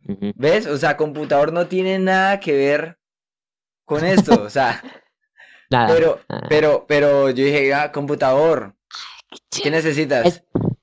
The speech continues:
Speaker 1: ujú,
Speaker 2: Y el
Speaker 1: ujú.
Speaker 2: re-, o sea, ya
Speaker 1: Ay, no,
Speaker 2: el,
Speaker 1: qué chévere.
Speaker 2: ya el gesto, mi cara, la expresión, el contexto, y después de que yo te diga, eh, después de eso yo te digo, "¿Qué necesitas?",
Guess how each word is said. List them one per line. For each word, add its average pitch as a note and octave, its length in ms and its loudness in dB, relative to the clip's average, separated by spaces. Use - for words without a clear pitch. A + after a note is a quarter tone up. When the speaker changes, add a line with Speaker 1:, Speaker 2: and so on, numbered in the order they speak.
Speaker 1:
ujú, C3+ 540 2
Speaker 2:
Y C#3+ 160 4
el D3+ 140 6
Speaker 1:
ujú. D3 140 -2
Speaker 2:
re-, - 80 -4
o D3 100 2
sea, D3+ 160 2
ya D#3+ 220 2
Speaker 1:
Ay, G3 80 4
no, G#3+ 80 2
Speaker 2:
el, G#3 60 -2
Speaker 1:
qué - 100 -12
chévere. G2 320 -8
Speaker 2:
ya E3+ 140 2
el F#3 100 2
gesto, E3+ 680 -2
mi C#3+ 260 -2
cara, D#3 400 2
la C3 120 2
expresión, C3 800 -2
el D3 180 0
contexto, C3 880 -2
y D#3+ 180 2
después D3+ 400 0
de F#3 140 -2
que E3+ 120 -4
yo C3+ 160 -2
te D#3+ 80 -2
diga, D#3+ 640 -2
eh, B2 540 2
después B2+ 260 -4
de D3 100 2
eso D3+ 120 -2
yo D3+ 160 -2
te D#3 80 0
digo, D3+ 460 0
"¿Qué D3 100 -2
necesitas?", D3 800 -2